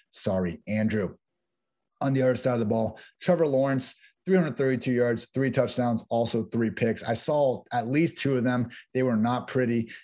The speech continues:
Credit to Trevor for, you know, not quitting, continuing to throw the ball downfield and trying to get them back in it, but wasn't that great. D J Chark, the dart touchdown to him for forty-one yards down the sideline was a nice little throw. Marvin Jones had a couple of nice deep catches.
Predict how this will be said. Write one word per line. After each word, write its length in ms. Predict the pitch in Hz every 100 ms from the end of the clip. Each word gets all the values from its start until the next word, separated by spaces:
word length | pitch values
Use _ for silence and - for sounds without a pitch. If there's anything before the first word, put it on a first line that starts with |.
| _ -
Credit 240 | 247 359
to 60 | 190
Trevor 440 | 185 170 190 190
for, 160 | 185 147
you 80 |
know, 100 | 139
not 240 | 127 139 139
quitting, 380 | 139 135 139 127
continuing 380 | 113 139 131
to 40 | 117
throw 160 | 127
the 60 | 123
ball 260 | 117 120 113
downfield 540 | 117 110 - 120 117
and 140 | 110
trying 240 | 110 120 110
to 40 |
get 220 | 104 113
them 180 | 117 110
back 280 | 110 113 113
in 100 | 113
it, 160 | 110 95
but 240 | 123 113 - - -
wasn't 400 | 123 123 113 -
that 280 | 113 104 -
great. 440 | 110 123 123 92 - - -
D 100 | 160
J 200 | 147 120
Chark, 340 | 139 135 120
the 40 |
dart 380 | 113 127 127 113
touchdown 400 | 127 127 - 117
to 80 | 104
him 220 | 110 117
for 100 | 113
forty-one 400 | 101 117 113 110
yards 240 | 110 110 98
down 160 | 113
the 80 | 110
sideline 460 | - 113 110 110 98
was 400 | 98 117 127 110
a 40 |
nice 320 | 107 110 107 113
little 200 | 104 -
throw. 300 | 120 120 110 - - -
Marvin 300 | 123 110 104
Jones 320 | 127 120 113
had 100 | 120
a 60 | 110
couple 240 | 127 120
of 80 | 117
nice 180 | 117 113
deep 220 | 120 90
catches. 340 | 123 120 117